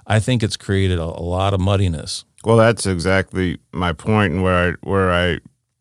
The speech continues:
Speaker 2: I think where we started today was, like, I don't wanna talk about this because I don't think we have an answer.
Speaker 1: Mm-hmm.
Speaker 2: And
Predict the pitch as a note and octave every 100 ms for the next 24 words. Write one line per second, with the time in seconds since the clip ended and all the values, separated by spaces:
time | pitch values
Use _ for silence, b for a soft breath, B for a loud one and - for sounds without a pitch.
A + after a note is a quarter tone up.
0 | _ _ _ _ F#2 A2 G2 F#2 - -
1 | G#2 G2+ F2 F2 G2+ G2+ F2 F2+ E2 F#2
2 | G2+ G#2 F#2 G2 G#2+ D#2+ F2+ D#2+ E2 D#2
3 | D#2+ - E2+ D#2+ - E2+ G2 F2 F#2 F#2
4 | F2 G2+ F2 F#2+ E2+ F2+ G2+ F2 E2 E2
5 | - D#2 F2+ F2+ F2+